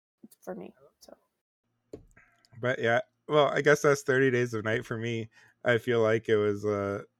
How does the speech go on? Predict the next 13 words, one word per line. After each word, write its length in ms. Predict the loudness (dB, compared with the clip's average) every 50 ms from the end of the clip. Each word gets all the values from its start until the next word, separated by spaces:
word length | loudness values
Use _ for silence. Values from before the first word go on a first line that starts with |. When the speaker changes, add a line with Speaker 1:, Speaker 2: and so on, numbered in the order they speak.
| _ _ _
Speaker 2:
fun. 400 | 0 0 2 2 0 -2 -8 -12 _ _ _ _ _ _ _ _ _ _ _ _
It, 140 | -2 -2 2 6
if 220 | 6 6 6 4
it 160 | 0 0 0
had 340 | 2 4 6 6 6 4 2
this, 340 | -2 -4 -4 -4 -10 -18 -20 _ -20 -14 -4 -2
as-, 300 | -2 -2 -2 -8 -16 -20 _ _ _ _ _ _ -4
it 80 | -4 0
had 300 | 2 2 2 2 2 0
this 220 | -4 -6 -6 -12 -20 -14 _ -8
aesthetic 560 | -8 -8 -6 -4 -2 -2 0 -2 -4 -6 -8 -8
of, 200 | -10 -8 -8 -8
like, 260 | -8 -6 -6 -6 -8